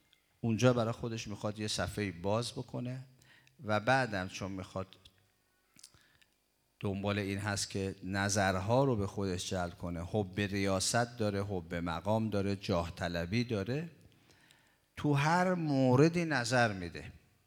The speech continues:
یعنی اصلاً انگار این واجبه در هر بار، دربارهٔ هر موضوعی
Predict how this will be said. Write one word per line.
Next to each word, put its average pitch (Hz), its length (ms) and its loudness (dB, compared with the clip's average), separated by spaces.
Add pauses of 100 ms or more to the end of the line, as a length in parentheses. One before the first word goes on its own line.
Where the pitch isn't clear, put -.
(140)
یعنی 123 140 2
اصلاً 143 260 0
انگار 135 440 -2 (760)
این 123 380 0
واجبه 107 640 2
در 98 260 0
هر 131 400 -2
بار، 104 560 4
دربارهٔ 104 840 0
هر 139 420 -2
موضوعی 135 880 2